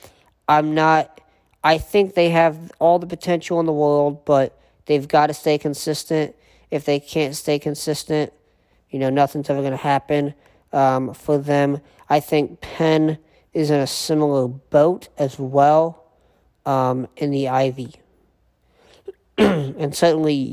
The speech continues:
UMass coming out of the C A A is what I would expect now after seeing what they've done the past few weeks, um, and how good they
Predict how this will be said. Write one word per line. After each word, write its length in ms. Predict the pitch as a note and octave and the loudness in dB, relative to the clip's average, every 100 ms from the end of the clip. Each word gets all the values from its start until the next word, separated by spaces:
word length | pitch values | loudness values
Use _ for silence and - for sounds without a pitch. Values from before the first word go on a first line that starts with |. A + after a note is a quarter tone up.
| D3 | 0
UMass 680 | D3 C#3+ C#3 C#3 C3 - - _ - - - _ | 2 4 4 2 -2 -10 -14 _ -20 -20 -20 _
coming 240 | - D#3 D3+ | -2 2 4
out 80 | |
of 80 | C#3+ | 2
the 40 | C#3 | 0
C 240 | - C#3+ | -2 0
A 200 | C3+ C#3 | 2 2
A 300 | C3+ C3+ C3+ _ _ _ | 2 2 -2 _ _ _
is 160 | - C3 | -6 -2
what 180 | C#3 C#3 | 2 4
I 100 | C3+ | 4
would 120 | C3 | 0
expect 760 | A#2 - - - D3+ C3+ - | -4 -10 -12 -2 0 0 -2
now 420 | C#3+ C3+ C#3 C3+ C3 | -6 -2 0 2 2
after 300 | B2+ - C3+ | 0 -4 -8
seeing 460 | - C#3 C3+ C3+ - _ _ _ | -6 -4 -4 -4 -12 _ _ _
what 160 | D#3+ D3+ | 0 2
they've 200 | D3+ C3+ | 2 2
done 180 | C#3+ C3+ | 2 2
the 80 | C3 | 0
past 360 | C#3 C3 - | -2 -2 -4
few 200 | - C3+ | -6 -4
weeks, 520 | C#3+ D3+ F3 - - - _ _ _ | 0 -2 -2 -8 -10 -12 _ _ _
um, 480 | - C3+ C3 C3 C3 - _ _ _ _ _ _ _ _ _ _ _ _ _ _ _ _ _ - | -2 2 4 2 -2 -10 _ _ _ _ _ _ _ _ _ _ _ _ _ _ _ _ _ -6
and 100 | D3 | -2
how 160 | C3+ C3 | 2 2
good 340 | C3 C#3+ B2+ _ _ _ _ _ | 4 2 0 _ _ _ _ _
they 560 | C#3+ C#3+ C#3+ C#3+ C#3 - | -8 2 4 4 -2 -12